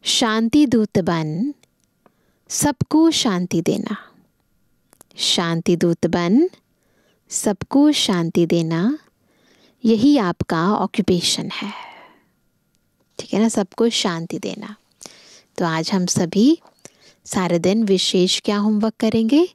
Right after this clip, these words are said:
पांच स्वरूपों की ड्रिल करेंगे। आत्मा कैसे परम धाम से नीचे सतयुग से त्रेता, फिर द्वापर में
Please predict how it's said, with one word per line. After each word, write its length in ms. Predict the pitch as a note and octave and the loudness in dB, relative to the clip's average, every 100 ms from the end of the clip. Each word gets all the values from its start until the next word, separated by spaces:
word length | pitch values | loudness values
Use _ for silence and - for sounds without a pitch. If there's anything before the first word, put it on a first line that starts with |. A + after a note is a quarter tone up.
| _ _ _ _ _ _ _ _ _ _ _ _ - | _ _ _ _ _ _ _ _ _ _ _ _ -6
पांच 300 | F#3+ F#3 F#3+ | -2 -2 -4
स्वरूपों 480 | - G3+ F#3 - F#3 | -2 0 0 0 -2
की 200 | - F3+ | 0 -2
ड्रिल 300 | - E3+ G3 | 0 0 0
करेंगे। 600 | - A3+ A3+ A3 B3+ D#4 - _ _ _ _ _ | 0 0 2 2 0 0 -6 _ _ _ _ _
आत्मा 560 | - E3+ F3 - F3+ F#3 C4+ - _ _ _ - _ _ - | -6 -4 -4 -2 0 0 -2 -8 _ _ _ -20 _ _ -2
कैसे 560 | G#3 G#3 - E3 G3+ - | -2 0 0 2 0 0
परम 340 | F3+ F#3 F#3+ | -2 0 0
धाम 400 | F#3 - F#3 F3+ | 0 -2 -2 -2
से 260 | F3+ - F#3+ | -2 -2 -2
नीचे 560 | E3 E3 - - B3 C4+ | 0 -2 -2 0 2 0
सतयुग 600 | - - E3 F#3 G#3 G#3+ | -2 -4 0 2 2 0
से 300 | - - A#3+ | -4 0 0
त्रेता, 680 | - G3 E3+ E3 G#3+ B3 D4+ - _ _ _ _ _ _ | 0 0 0 0 0 0 -2 -6 _ _ _ _ _ _
फिर 180 | - C4 | -2 -2
द्वापर 540 | F#3 F#3 F3 - F#3 F#3 | 0 0 -2 -2 -2 0
में 300 | F3+ F3+ | 0 0